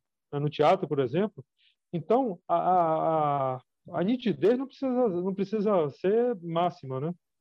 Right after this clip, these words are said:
Você fazia uma coisa mal acabada a olho, a olho, a, a, com a visão próxima, que à distância dava um aspecto maravilhoso. Hoje, com a questão da câmera digital,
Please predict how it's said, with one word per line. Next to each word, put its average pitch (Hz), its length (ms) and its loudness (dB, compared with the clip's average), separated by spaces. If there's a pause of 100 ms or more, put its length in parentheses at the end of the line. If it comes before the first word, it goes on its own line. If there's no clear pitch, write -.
(100)
Você 214 180 -2
fazia 208 240 2
uma 196 80 2
coisa 165 300 2
mal 185 200 4
acabada 147 520 2
a 147 40 2
olho, 160 320 2
a 147 100 2
olho, 147 640 -2
a, 127 540 -4
a, 120 60 -12
com 170 100 0
a 170 40 4
visão 156 260 0
próxima, 180 500 0 (480)
que 302 180 2
à 262 100 4
distância 190 600 0
dava 220 260 2
um 220 80 0
aspecto 233 440 -2
maravilhoso. 226 680 0 (440)
Hoje, 185 460 0
com 180 140 -2
a 180 60 -2
questão 147 360 -2
da 156 120 -2
câmera 143 360 -4
digital, 160 560 -2